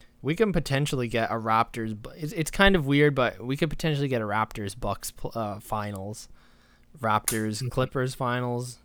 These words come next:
Speaker 1: Raptors seventy-sixers or Raptors Celtics finals. Um, but that
Speaker 2: Mm.
Speaker 1: also depends on if the Raptors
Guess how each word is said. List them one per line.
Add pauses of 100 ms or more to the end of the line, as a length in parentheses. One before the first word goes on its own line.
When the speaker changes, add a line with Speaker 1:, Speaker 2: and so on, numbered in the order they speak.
(100)
Speaker 1:
Raptors
seventy-sixers
or
Raptors (580)
Celtics
finals. (420)
Um,
but
that
Speaker 2:
Mm.
Speaker 1:
also
depends
on
if
the
Raptors